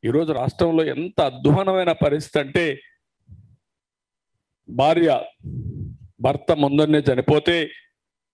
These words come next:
అంత్యక్రియలు చేయలేని పరిస్థితి, భార్య భర్త ఇద్దరు చనిపోతే పిల్లలు వచ్చి చూడలేని పరిస్థితి,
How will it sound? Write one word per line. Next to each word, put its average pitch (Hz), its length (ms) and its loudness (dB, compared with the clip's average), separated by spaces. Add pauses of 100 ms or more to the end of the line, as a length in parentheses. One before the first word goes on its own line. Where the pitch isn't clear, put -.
(100)
అంత్యక్రియలు 160 720 0
చేయలేని 127 380 2
పరిస్థితి, 110 460 -4 (1080)
భార్య 180 420 6 (200)
భర్త 160 260 2 (240)
ఇద్దరు 156 340 2
చనిపోతే 175 480 0 (640)
పిల్లలు 175 380 6
వచ్చి 147 300 2 (100)
చూడలేని 165 480 2
పరిస్థితి, 123 560 -2